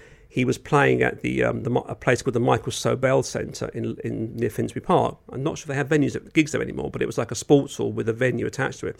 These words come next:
And I was walking to the gig, and this car pulled up, this Jag pulled up alongside me, and he,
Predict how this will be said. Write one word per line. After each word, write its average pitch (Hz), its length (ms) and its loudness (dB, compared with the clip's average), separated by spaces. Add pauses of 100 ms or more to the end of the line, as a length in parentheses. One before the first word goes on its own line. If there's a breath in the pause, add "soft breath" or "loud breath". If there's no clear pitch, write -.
(680 loud breath)
And 117 80 0
I - 20 6
was 131 120 4
walking 196 240 10
to 156 100 -2
the 135 80 2
gig, 131 440 4
and 131 120 0
this 135 120 -2
car 170 320 6
pulled - 240 -4
up, 113 180 -2
this - 140 -8
Jag 143 340 2
pulled 123 100 0
up - 120 -2
alongside 135 520 0
me, 95 120 -8
and 131 120 -10
he, 127 100 -8